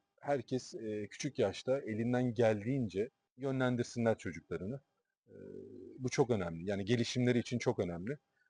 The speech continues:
Afyon'daki yarışta Poyraz ilk yarış olmasına rağmen güzel bir performans sergiledi. Yarışı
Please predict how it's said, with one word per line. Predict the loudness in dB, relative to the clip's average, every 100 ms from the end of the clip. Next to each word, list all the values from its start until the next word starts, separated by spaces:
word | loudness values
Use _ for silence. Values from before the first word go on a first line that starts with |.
| _
Afyon'daki | -8 -6 -4 -4 0 4
yarışta | 4 4 2
Poyraz | 10 12 12 10 6
ilk | -2 6
yarış | 8 8 6
olmasına | 6 6 6 8
rağmen | 8 6 2
güzel | 8 8
bir | 10
performans | 6 8 6 4 6
sergiledi. | 4 4 2 0 0 -2 -18 -18 _ _ _ -4
Yarışı | 2 2 6 6